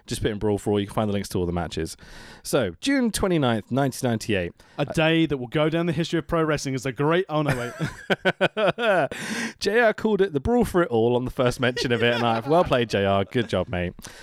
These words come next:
Speaker 1: Uh, they show Blackman shadow boxing backstage, and J R and King run down the rules, as we've explained earlier. And King calls it combination combat. Uh, shout out to the kid. No one will ever get that reference unless they live in Canada and like backyard professional wrestling, <laughs> but, you know, it's all good.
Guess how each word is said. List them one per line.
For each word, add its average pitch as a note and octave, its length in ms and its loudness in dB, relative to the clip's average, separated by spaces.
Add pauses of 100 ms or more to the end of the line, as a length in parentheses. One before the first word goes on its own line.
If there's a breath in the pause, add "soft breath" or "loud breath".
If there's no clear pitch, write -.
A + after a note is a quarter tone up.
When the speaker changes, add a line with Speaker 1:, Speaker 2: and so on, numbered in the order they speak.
(160 loud breath)
Speaker 1:
Uh, A2+ 240 2
they B2 140 0
show F#3 260 2
Blackman C3+ 420 0
shadow B2 300 0
boxing A2+ 400 -2
backstage, G2 600 -2
and G2 120 -2
J B2 200 2
R A2+ 180 4
and G#2 100 -2
King G2+ 260 -4
run G#2 200 0
down G2 200 0
the F#2 80 -2
rules, F2 300 -2
as E2+ 120 -4
we've E2 120 -2
explained E2 380 -6
earlier. D#2 300 -4 (560 loud breath)
And G#2 220 -2
King A3+ 260 -2
calls F3+ 340 2
it D3+ 180 0 (100)
combination G#3+ 720 -2
combat. G2+ 460 0 (380 soft breath)
Uh, F#2 160 -6
shout G2+ 260 -2
out G2+ 160 -4
to - 100 -8
the G2+ 60 -2
kid. G2+ 380 -2
No G#2+ 100 0
one G#2 160 0
will F#2+ 140 -4
ever A2 180 0
get F#2 120 -4
that F2+ 140 -4
reference F#2+ 400 -4
unless F#2 220 -4
they - 80 -4
live F2 160 -4
in F2+ 80 -4
Canada G2+ 340 -2
and G2+ 100 0
like F#2+ 160 -2
backyard F#2+ 320 -4
professional G#2 320 -4
wrestling, D#3+ 380 0
<laughs> D3+ 120 -2
but, C#3+ 120 0
you C3 120 -2
know, C3+ 180 -2
it's - 380 -4
all F3+ 140 -2
good. B3+ 360 -2